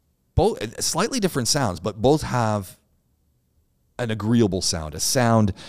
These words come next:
that when you're listening to it, you're kinda going, "Okay, I can live with that. I can absolutely live with that." And I think that's important.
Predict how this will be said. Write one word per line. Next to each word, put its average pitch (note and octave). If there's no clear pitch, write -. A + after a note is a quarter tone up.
that F#2+
when G#2+
you're F#2+
listening G2
to E2+
it, D#2
you're F#2
kinda -
going, E2+
"Okay, F#2+
I A2
can A#2
live D#2+
with -
that. -
I -
can F#2+
absolutely F2+
live D#2+
with D#2+
that." D2+
And D2+
I C3+
think B2+
that's F#2+
important. F#2